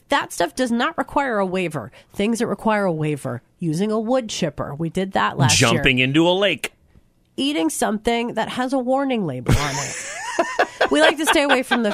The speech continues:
Speaker 1: foods in general 'cause we don't wanna waste food 'cause it's about the food bank.
Speaker 2: Right,
Speaker 1: But
Speaker 2: yes.
Speaker 1: climbing a giant wall, that required the most waivers possible at Climb Iowa. So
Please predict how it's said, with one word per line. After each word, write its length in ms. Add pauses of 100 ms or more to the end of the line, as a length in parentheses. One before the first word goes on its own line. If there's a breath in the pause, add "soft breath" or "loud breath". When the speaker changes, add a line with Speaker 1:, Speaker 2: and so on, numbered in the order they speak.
Speaker 1:
foods 480
in 240
general 480
'cause 160
we 60
don't 100
wanna 140
waste 300
food 260
'cause 100
it's 140
about 220
the 60
food 280
bank. 100
Speaker 2:
Right, 240
Speaker 1:
But 120
Speaker 2:
yes. 680
Speaker 1:
climbing 560
a 160
giant 500
wall, 320
that 240
required 800
the 80
most 380
waivers 420
possible 580
at 80
Climb 280
Iowa. 320
So 320